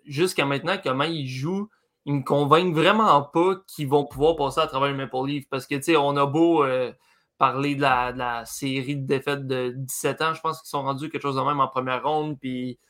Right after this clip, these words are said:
que, tu sais, il leur manque toujours quelque chose pour réussir à passer cette fameuse première ronde-là. Mais jusqu'à maintenant,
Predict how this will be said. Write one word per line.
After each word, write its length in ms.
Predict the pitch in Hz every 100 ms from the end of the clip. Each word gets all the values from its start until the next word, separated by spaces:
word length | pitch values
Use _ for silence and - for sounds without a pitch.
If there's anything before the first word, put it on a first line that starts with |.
| - - 139 -
que, 380 | 123 123 123
tu 60 | 117
sais, 140 | 135
il 440 | 135 127 123 127 131
leur 160 | 131
manque 260 | 143 143 135
toujours 300 | 147 143 143
quelque 200 | 131 123
chose 240 | 156 147
pour 220 | - 135 - _ -
réussir 580 | - 156 143 160 156
à 100 | 135
passer 300 | - 135 165
cette 180 | 156 139
fameuse 260 | 135 143 143
première 300 | 139 135 127
ronde-là. 340 | 123 131 180
Mais 160 | 151 127
jusqu'à 320 | 170 - 165
maintenant, 420 | 147 139 139 214